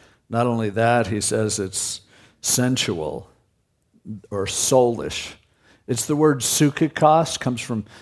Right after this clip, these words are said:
well, the root word is psyche, which, um, generally is translated soul. The soul of man is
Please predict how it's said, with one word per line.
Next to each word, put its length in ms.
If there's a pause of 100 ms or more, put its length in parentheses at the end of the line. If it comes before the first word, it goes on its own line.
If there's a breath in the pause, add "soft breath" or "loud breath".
(180 soft breath)
well, 100
the 140
root 340
word 220
is 100
psyche, 640
which, 320 (800 soft breath)
um, 360
generally 540
is 140
translated 720
soul. 720 (460 soft breath)
The 100
soul 360
of 140
man 320
is 340